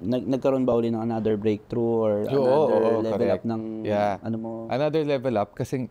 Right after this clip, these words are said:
Speaker 2: naging confident ako na mag-, mag-charge na ng, kumbaga, bigger fees for, for clients, ganun.
Speaker 1: Bigger ano?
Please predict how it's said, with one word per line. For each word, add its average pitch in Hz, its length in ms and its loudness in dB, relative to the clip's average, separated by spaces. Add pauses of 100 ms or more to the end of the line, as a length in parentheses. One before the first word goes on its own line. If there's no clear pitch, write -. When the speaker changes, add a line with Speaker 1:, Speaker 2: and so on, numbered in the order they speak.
(100)
Speaker 2:
naging 127 260 0
confident 110 540 -2
ako 104 180 -2
na 95 400 -2 (640)
mag-, 127 260 -2 (140)
mag-charge 131 580 -2
na 110 160 -2
ng, 95 200 -4 (340)
kumbaga, 95 640 -2
bigger 98 880 -2
fees - 560 -6 (160)
for, 95 340 -2
for 101 180 -2
clients, 90 600 -6
ganun. 90 400 -6
Speaker 1:
Bigger 123 360 2
ano? 120 200 -2